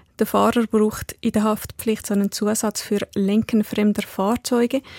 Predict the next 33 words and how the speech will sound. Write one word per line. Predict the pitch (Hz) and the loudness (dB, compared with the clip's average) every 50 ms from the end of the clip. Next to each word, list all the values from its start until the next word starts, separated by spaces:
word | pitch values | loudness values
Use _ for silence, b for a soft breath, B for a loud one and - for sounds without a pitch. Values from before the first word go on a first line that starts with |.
| B B B B B B _ | B B B B B B _
und | - 247 262 269 - 269 | 4 4 4 6 6 4
dann | 247 | 4
braucht | 220 220 226 233 - - - | 6 6 4 4 2 2 4
man | 240 220 | 6 6
noch | 220 | 6
eine | 220 208 | 4 2
Versicherung | - - 220 208 - - 226 214 214 - | 0 -4 -4 -4 -2 -2 -2 -2 -2 -4
für | - - - 202 202 | -2 0 0 2 2
den | - 208 202 | 2 -2 -4
Pannendienst. | - - - 185 180 190 202 202 - 180 175 180 190 202 - - - - - - _ _ _ - | -4 -6 -4 -2 0 0 0 0 -2 -4 -4 -4 -6 -6 -8 -10 -12 -12 -14 -20 _ _ _ -2
Bei | 220 | -2
den | 208 - 214 | 0 0 0
Sharing-Plattformen | - - 208 214 220 226 220 - 220 208 214 - - - 208 208 208 208 - | 0 2 4 4 4 4 4 4 2 0 0 0 0 2 4 4 4 4 2
ist | 214 208 - | 0 -2 -2
es | 214 - - | -4 -4 0
so, | - 208 214 240 B B B B B B B B B B B _ | 2 2 2 0 B B B B B B B B B B B _
dass | - 220 214 - | -2 -2 0 0
das | 214 214 - | 0 -2 0
beim | - 220 220 208 | 2 2 4 4
Vermieten | - 214 208 208 214 226 247 262 262 - 254 - | 4 4 6 6 6 6 6 4 2 -2 -2 0
als | - 208 - | 0 -2 -4
Päckchen | - - - 220 226 - - - 214 202 | -6 -4 -4 -4 -4 -4 -6 -6 -6 -6
kann | - - 220 202 - | -2 -2 -2 0 0
angeboten | 202 196 202 - - 220 214 - - 226 208 | 0 0 0 0 -2 -4 -4 -2 -2 -2 0
werden | 214 214 226 226 - 226 202 | 2 0 0 0 0 0 2
kann, | 196 | 4
weil | 214 226 240 233 220 | 4 4 4 4 2
diese | - 214 214 214 | 2 0 0 0
Plattformen | - - 208 208 - - - 214 208 214 214 208 - - | 0 0 -2 -2 -2 -2 -2 0 4 4 4 4 4 2
einen | 208 190 | 0 0
speziellen | - - - 214 - - 208 208 208 208 208 | 0 -2 -4 -4 0 2 2 2 2 2 0
Deal | - 202 196 208 220 214 190 | -2 -2 2 2 4 4 2
haben | 196 196 196 | 2 0 0